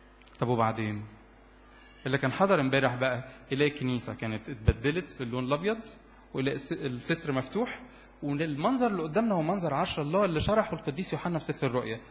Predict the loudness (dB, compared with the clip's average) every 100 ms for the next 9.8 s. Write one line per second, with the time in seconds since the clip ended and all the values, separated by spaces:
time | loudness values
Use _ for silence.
0 | -6 -2 0 0 2 0 -2 -6 -14 -18
1 | -20 -20 -20 -20 0 4 6 6 4 2
2 | 4 4 4 -4 -14 -14 -6 -6 -4 -8
3 | -8 -8 -6 -8 -10 -16 -20 -20 -20 -20
4 | -20 -20 -20 -20 -20 -20 -20 -20 -20 -20
5 | -20 -20 -18 -12 -12 -10 -2 2 2 2
6 | 0 0 0 0 0 -2 -6 -16 -20 -20
7 | -20 -20 -20 -6 -4 4 6 6 4 2
8 | 0 -10 -20 -20 -20 -20 -20 -20 -6 -2
9 | 0 0 0 -2 -2 -2 -4 -10